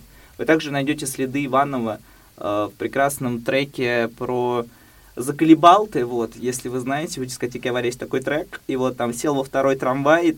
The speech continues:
тут на меня наехал пожилой пугай, а, вот, и там что-то, он сказал ему "Заколебал". В общем, этот второй трамвай по факту представляет собой, э, трамвай из энергоуниверситета, где училась дискотека "Авария", в центр города,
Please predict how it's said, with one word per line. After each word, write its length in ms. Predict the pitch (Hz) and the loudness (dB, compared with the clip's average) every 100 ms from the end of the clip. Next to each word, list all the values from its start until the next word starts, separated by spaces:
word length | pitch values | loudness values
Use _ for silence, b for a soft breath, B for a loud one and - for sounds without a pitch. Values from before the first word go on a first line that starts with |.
| - | -4
тут 180 | 135 139 | -6 -2
на 60 | |
меня 220 | 139 131 127 | 2 2 4
наехал 380 | 123 127 - | 2 0 -2
пожилой 500 | 127 143 131 135 139 | -6 -4 0 2 2
пугай, 560 | 139 120 117 135 160 202 B B B B | 0 -2 2 4 4 0 B B B B
а, 380 | - 117 117 120 | 2 4 6 4
вот, 340 | 120 131 117 - - - - | 2 2 2 0 -10 -18 -8
и 100 | 131 | -4
там 200 | 127 127 | -2 -2
что-то, 400 | 127 123 123 - - - _ - - - - - | -2 -6 -6 -12 -12 -18 _ -20 -20 -20 -20 -10
он 140 | 131 | -8
сказал 340 | 135 135 147 139 | -4 -2 2 2
ему 120 | 127 | 0
"Заколебал". 580 | 120 117 147 151 208 - - | -2 -2 -2 4 2 2 2
В 80 | 160 | 2
общем, 240 | - 175 | 4 0
этот 160 | 165 165 | -4 -2
второй 220 | 175 185 | 2 2
трамвай 320 | 175 170 254 | 2 2 2
по 120 | 240 165 | 2 2
факту 500 | 185 185 170 156 147 B - | 2 2 4 4 4 B -8
представляет 480 | - 147 160 175 175 | -4 0 2 2 0
собой, 640 | 143 156 165 160 151 151 | 0 2 4 6 4 2
э, 480 | - 131 131 131 110 | 0 2 4 4 2
трамвай 440 | 151 147 156 175 151 | 0 0 0 0 0
из 160 | 143 147 | 0 2
энергоуниверситета, 1080 | 151 156 147 143 147 160 147 214 247 180 - - - - | 2 0 -2 -2 -2 -2 -2 0 0 -2 -8 -20 -20 -12
где 280 | 151 143 151 | -6 2 4
училась 440 | 147 151 160 147 | 4 2 2 2
дискотека 560 | 127 131 143 135 135 131 | 0 -2 -2 0 2 2
"Авария", 440 | 127 127 123 113 | 6 4 4 2
в 80 | 117 | -2
центр 340 | - 180 165 131 | 2 2 2 0
города, 400 | 127 104 - | 0 0 -4